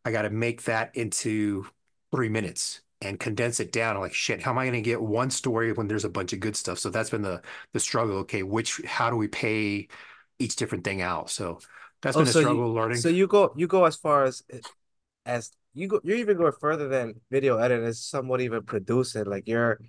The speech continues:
Speaker 2: you're cutting out empty space and, like,
Speaker 1: Mm-hmm.
Speaker 2: audio engineering and all that. You're doing the whole darn, basically.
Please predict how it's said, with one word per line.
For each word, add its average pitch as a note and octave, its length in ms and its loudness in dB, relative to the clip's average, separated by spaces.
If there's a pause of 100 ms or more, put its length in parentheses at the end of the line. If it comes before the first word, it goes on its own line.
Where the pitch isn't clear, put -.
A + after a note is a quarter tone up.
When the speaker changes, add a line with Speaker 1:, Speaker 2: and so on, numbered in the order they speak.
(160)
Speaker 2:
you're A2+ 120 2
cutting B2 340 6
out A2+ 140 4
empty A2+ 260 0
space C3 600 2
and, A2+ 220 -2
like, G#2 340 -4
Speaker 1:
Mm-hmm. E3 260 2
Speaker 2:
audio A#2 320 6
engineering A#2+ 540 2
and A#2 100 2
all B2 160 8
that. A#2 200 2
You're C#3+ 120 0
doing D#3 220 8
the C#3 80 4
whole B2+ 180 4
darn, A#2 300 4
basically. G2 480 -10